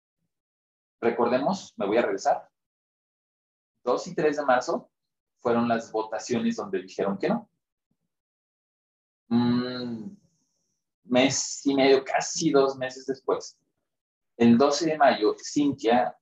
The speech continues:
lanza el comunicado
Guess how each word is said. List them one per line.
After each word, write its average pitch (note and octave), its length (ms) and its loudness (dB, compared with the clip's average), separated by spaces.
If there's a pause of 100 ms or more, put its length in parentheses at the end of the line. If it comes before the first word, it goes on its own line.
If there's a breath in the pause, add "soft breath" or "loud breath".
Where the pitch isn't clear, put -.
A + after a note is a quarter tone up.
lanza A2+ 800 2 (200)
el G2 580 -2 (400)
comunicado A#2 680 2